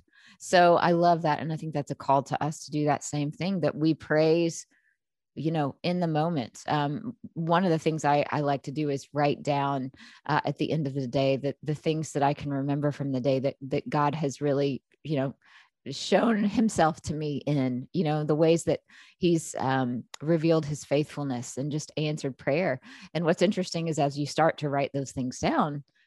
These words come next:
that list usually grows, and it's usually very natural to find new ways to, to praise as you, as you sit and think about the day. So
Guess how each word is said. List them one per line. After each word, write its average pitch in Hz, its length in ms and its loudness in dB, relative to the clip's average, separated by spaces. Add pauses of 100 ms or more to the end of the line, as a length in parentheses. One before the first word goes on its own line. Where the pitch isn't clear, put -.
(120)
that 170 200 4
list 170 300 2
usually 151 420 0
grows, 117 720 -2 (140)
and 143 500 -2 (200)
it's - 240 -6
usually 151 420 -2
very 139 260 -2
natural 131 520 -4
to 131 160 -6
find 127 520 -4
new 156 300 -2
ways 127 320 0
to, 123 260 -4 (500)
to 170 100 2
praise 139 440 4
as 139 160 -2
you, 139 280 -2
as 143 100 0
you 143 100 0
sit - 300 -2
and 143 160 -6
think 143 240 -4
about 127 240 -2
the 147 80 -8
day. 135 240 0
So 180 340 4